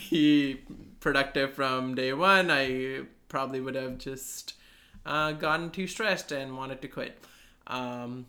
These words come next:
so luckily for me, I had to write some code from scratch from the beginning,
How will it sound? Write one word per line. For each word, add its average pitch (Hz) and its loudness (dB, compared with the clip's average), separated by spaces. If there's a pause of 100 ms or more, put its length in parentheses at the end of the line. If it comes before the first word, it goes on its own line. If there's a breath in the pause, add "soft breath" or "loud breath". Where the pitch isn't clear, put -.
(140)
so 127 -2
luckily 165 4
for 175 -2
me, 156 2
I 139 2
had 147 0
to 147 0
write 135 -2
some 135 -6
code 131 -2
from 127 -10
scratch 135 -4
from 131 -10
the 131 -6
beginning, 131 -4